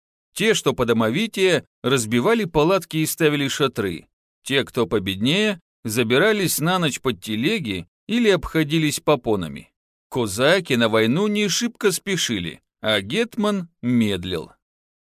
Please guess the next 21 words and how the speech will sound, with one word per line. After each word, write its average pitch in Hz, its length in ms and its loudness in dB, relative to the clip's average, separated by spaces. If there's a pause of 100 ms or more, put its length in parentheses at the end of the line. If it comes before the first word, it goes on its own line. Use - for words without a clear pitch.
(260)
Генеральный 175 640 4
писарь 185 380 0
запорожского 131 720 2
войска 120 540 2
Выгодовский 107 840 -2 (220)
взял 196 320 2
Акундинова 165 680 0
в - 60 -2
свой 185 300 0
шатер 135 540 0 (200)
и 247 180 0
использовал 156 720 2
как 156 240 -2
переводчика. 135 800 -4 (360)
Хотя 151 460 2
он 139 260 4
и 113 80 0
сам, 160 420 0
да 110 80 2
и 101 140 2
гетман 190 600 0